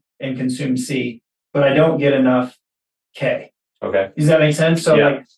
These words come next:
Speaker 1: it, it's to fill in the gaps of a pretty decent diet. Fish oil, there's been pros and cons and arguments and et cetera, but fish oil is one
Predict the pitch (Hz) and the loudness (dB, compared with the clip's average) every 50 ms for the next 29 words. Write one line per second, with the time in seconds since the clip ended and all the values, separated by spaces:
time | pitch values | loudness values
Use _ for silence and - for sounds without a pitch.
0 | _ _ - - - - - 185 185 - - - 165 - - 214 214 202 190 180 | _ _ -4 -2 0 0 2 0 0 -2 0 -2 -2 0 2 2 2 4 4 4
1 | 165 151 147 147 151 147 - - - - - - - 147 139 135 127 - 165 147 | 2 2 2 2 2 2 0 -4 -10 -18 -16 -8 -4 -2 -2 -2 -2 -2 -2 -2
2 | 143 135 123 127 123 127 120 113 110 113 - - _ _ _ _ _ _ _ _ | -2 0 -2 -2 -4 -4 -6 -8 -8 -8 -10 -12 _ _ _ _ _ _ _ _
3 | _ _ _ _ _ _ _ _ - - 220 214 - - 135 - - - - 190 | _ _ _ _ _ _ _ _ -4 2 2 2 4 4 4 4 4 2 2 0
4 | - _ _ _ _ _ _ _ _ - 139 127 127 139 135 127 127 127 170 165 | -6 _ _ _ _ _ _ _ _ -4 -2 -2 0 2 2 2 2 4 4 6
5 | 160 160 143 131 127 127 - 151 151 151 147 139 127 123 135 143 147 143 147 143 | 6 6 6 4 2 0 0 2 2 2 2 2 0 0 0 2 2 2 2 2
6 | 143 - - 131 123 120 - - 151 147 147 147 143 - - - - - - - | 0 0 -4 -8 -8 -8 -2 0 2 4 4 4 4 2 0 -2 -4 -8 -4 -2
7 | 175 165 165 - 151 147 147 143 139 - - - 151 165 170 147 123 120 123 123 | -2 -2 0 0 2 2 4 4 4 2 0 0 0 0 0 0 0 -4 -4 -4
8 | 127 127 127 139 147 - | -4 -4 -4 -4 -6 -10